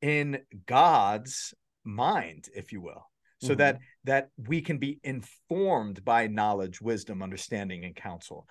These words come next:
Speaker 1: And then when it moves to the heart, then we start looking at piety. You know, we, we start, we start becoming disposed at the level of the heart in that humble movement of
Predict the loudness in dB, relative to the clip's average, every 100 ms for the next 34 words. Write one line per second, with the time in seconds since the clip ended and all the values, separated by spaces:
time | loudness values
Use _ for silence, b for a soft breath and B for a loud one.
0 | b b -4 2 4 4 2 2 0 0
1 | -2 -2 -2 -4 -4 0 4 4 2 -6
2 | -20 b b 0 0 0 -2 2 2 2
3 | 4 2 2 -2 -2 -2 -4 -8 _ _
4 | -10 -2 -2 -2 -8 -12 -16 -20 _ _
5 | _ _ _ -12 -8 -10 -12 b b -4
6 | -4 -2 -2 4 4 4 2 -8 -8 0
7 | 4 4 2 -14 -14 -8 -4 -2 -2 -6
8 | -4 -4 -4 2 6 6 4 -2 -4 2
9 | 2 2 -2 -4 0 4 4 2 b b
10 | b -8 0 2 2 -4 -20 -18 -2 0
11 | 0 2 2 0 -4 _ _ -16 -4 2
12 | 4 2 -2 -10 -10 -16 _ -8 -8